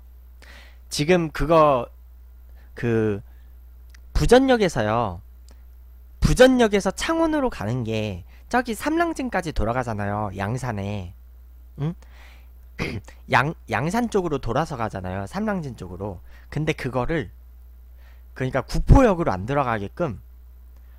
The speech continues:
그 부전역에서 그 저기 김해 쪽으로 지하를 뚫는데요. 그래서 그 김해 쪽을, 김해 쪽을 뚫어가지고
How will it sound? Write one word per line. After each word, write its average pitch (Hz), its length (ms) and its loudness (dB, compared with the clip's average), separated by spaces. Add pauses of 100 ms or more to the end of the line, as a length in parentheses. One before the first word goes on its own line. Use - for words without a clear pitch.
(480)
그 110 380 -6
부전역에서 147 880 0 (1000)
그 104 480 -8 (380)
저기 254 300 0
김해 196 420 0
쪽으로 202 460 -2
지하를 151 580 -4
뚫는데요. 190 640 -6 (1800)
그래서 139 280 -4 (280)
그 113 400 -4 (440)
김해 202 340 0
쪽을, 160 460 0 (420)
김해 151 240 0
쪽을 147 360 -2
뚫어가지고 202 760 -2